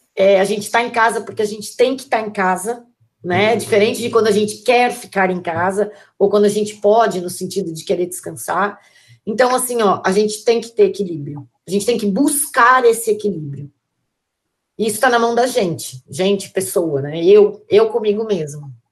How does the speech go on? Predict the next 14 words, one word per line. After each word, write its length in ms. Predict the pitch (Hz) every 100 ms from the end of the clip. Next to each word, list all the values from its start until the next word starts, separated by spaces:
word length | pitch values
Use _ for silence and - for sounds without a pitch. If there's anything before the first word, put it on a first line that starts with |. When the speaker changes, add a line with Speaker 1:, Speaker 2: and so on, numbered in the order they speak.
| _ _ _ _ _ _ _ _ - _ _
Speaker 1:
Fácil 320 | 294 294 320
não 180 | 370 359
é, 140 | 208
tá? 360 | 202 190 196 - _ _ -
Mas 380 | 185 170 180 190
Speaker 2:
É. 240 | 180 240 202
Speaker 1:
eu 220 | 208 208
tô, 760 | 202 190 208 208 214 214 - _
eu 140 | 190 190
tô 100 | 196
tentando 480 | 214 214 202 151 151
ser 380 | - 185 175 -
o 80 | 185
mais, 680 | 180 190 208 247 262 -